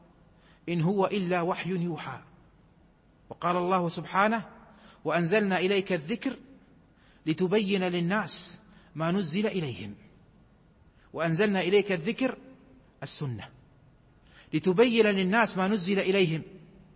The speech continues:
وقال سبحانه: "واذكرن ما يتلى في بيوتكن من آيات الله والحكمة". والحكمة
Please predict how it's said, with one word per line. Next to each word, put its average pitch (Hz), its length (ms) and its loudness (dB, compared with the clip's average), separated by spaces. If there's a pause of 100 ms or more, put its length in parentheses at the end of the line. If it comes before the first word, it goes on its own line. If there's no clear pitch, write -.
(300)
وقال 175 280 -2
سبحانه: 202 580 0 (1120)
"واذكرن 196 560 0
ما 185 140 2
يتلى 202 380 0
في 190 160 -2
بيوتكن 202 760 -2 (760)
من 175 180 0
آيات 185 500 2
الله 220 380 4
والحكمة". 190 440 -2 (2000)
والحكمة 220 600 0